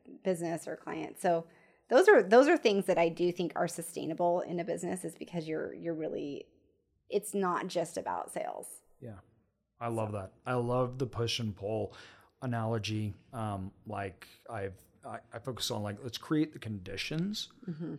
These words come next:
Speaker 2: in which opportunity will arise and people will come to us.
Speaker 1: Yeah.
Speaker 2: And if we can focus on creating the conditions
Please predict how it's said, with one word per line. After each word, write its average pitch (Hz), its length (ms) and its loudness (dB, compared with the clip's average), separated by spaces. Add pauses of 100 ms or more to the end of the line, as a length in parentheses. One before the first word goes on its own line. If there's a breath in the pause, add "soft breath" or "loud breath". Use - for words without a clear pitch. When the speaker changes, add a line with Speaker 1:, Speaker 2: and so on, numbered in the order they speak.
(160)
Speaker 2:
in 135 100 -2
which 120 240 -4
opportunity 123 800 -4 (140)
will 120 120 -4
arise 98 360 -4
and 107 100 -4
people 113 280 -8
will 104 80 -6
come 101 200 -6
to - 140 -12
us. - 400 -8
Speaker 1:
Yeah. - 180 -8 (320)
Speaker 2:
And 143 80 -2
if 123 100 0
we 135 100 2
can 123 80 0
focus 151 320 0
on 175 120 2
creating 131 380 0
the 127 60 -2
conditions 120 880 -6